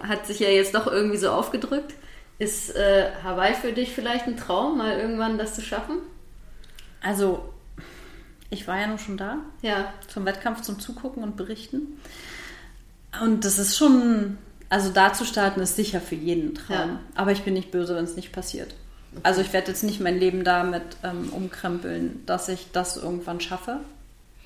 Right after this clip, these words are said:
Speaker 2: Weil dafür ist mir dann... Also ich glaube, wenn man sich das in den Kopf gesetzt hat, dann muss man schon noch mehr geben, als ich eh schon gebe. Und ich weiß nicht, ob ich das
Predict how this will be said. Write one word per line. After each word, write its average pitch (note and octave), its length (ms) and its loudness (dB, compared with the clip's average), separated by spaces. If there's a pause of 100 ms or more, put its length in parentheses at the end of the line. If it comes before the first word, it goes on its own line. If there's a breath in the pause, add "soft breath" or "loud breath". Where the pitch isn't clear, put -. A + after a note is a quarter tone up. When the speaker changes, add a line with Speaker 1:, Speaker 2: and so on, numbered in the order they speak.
Speaker 2:
Weil F3+ 460 4
dafür F3+ 440 2
ist - 180 -6
mir F#3 100 -4
dann... F3 400 -4 (1000 soft breath)
Also F#3+ 160 2
ich F#3+ 60 -4
glaube, A3 260 6
wenn A3 100 4
man G#3 120 2
sich G3+ 160 -4
das A3+ 220 2
in C4+ 80 4
den B3+ 40 0
Kopf - 320 -4
gesetzt C4+ 460 -4
hat, A#3 160 -2
dann G3+ 100 -2
muss G3+ 180 -6
man A3 100 -2
schon G3 400 -4 (500)
noch G#3 300 -2
mehr C4+ 160 2
geben, C4+ 280 0
als - 200 -2
ich - 180 -6
eh A3+ 100 -2
schon C4+ 440 2 (520)
gebe. B3+ 520 -2
Und A#3 120 0
ich G#3+ 140 -6
weiß G3+ 220 0
nicht, G#3 100 -2
ob G3 100 -6
ich - 100 -14
das - 260 -14